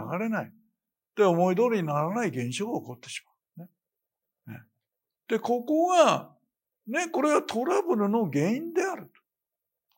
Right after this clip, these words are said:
と。ということは、皆さん、一生懸命やればやるほど、ね、えー、部下を一生懸命育てよう。なんとか、ね、え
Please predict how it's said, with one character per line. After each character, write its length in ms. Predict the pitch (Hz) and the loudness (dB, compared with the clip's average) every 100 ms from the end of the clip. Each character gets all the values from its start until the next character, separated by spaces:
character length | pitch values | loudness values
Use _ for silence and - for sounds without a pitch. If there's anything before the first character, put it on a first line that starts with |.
| _ | _
と。 80 | 247 | -4
と 60 | 233 | -2
い 20 | |
う 40 | |
こ 120 | 262 | -2
と 100 | 269 | 2
は、 300 | 269 220 123 - - - _ - | 4 4 2 -10 -20 -20 _ -12
皆 280 | 185 220 240 | -4 -2 0
さ 160 | 226 190 | 2 2
ん、 200 | 156 - _ | -2 -10 _
一 200 | - 233 | -6 -2
生 420 | 214 - 320 311 294 | -2 0 0 2 2
懸 160 | 285 302 | 0 -2
命 260 | 311 269 226 | 0 4 6
や 140 | 233 | 6
れ 140 | 247 262 | 4 4
ば 160 | 240 | 4
や 200 | 233 240 | 6 4
る 140 | 240 233 | 2 -2
ほ 160 | 240 | -4
ど、 360 | 285 254 165 - _ 202 | 0 2 0 -6 _ -4
ね、 120 | 254 294 233 202 | 0 0 -2 -6
え 760 | 196 196 190 185 180 170 170 175 | -4 -4 -4 -4 -4 -4 -6 -2
ー、 40 | |
部 140 | 185 | -2
下 260 | 226 247 233 | 2 6 8
を 140 | 202 | 10
一 80 | 170 | 8
生 220 | 160 - | 4 -4
懸 100 | 208 | -6
命 120 | 254 214 | -4 -4
育 300 | 165 175 196 | -2 -2 -2
て 80 | 226 | 0
よ 320 | 220 165 - _ _ _ _ _ | 0 0 -6 _ _ _ _ _
う。 40 | 185 | 4
な 180 | 226 | 4
ん 120 | 233 220 | 4 4
と 120 | 202 | 4
か、 420 | 202 214 165 143 175 | 6 6 6 2 -2
ね、 100 | 233 | 0
え 920 | 240 202 175 175 165 160 151 147 147 | 0 -4 -2 -2 -2 -4 -6 -6 -8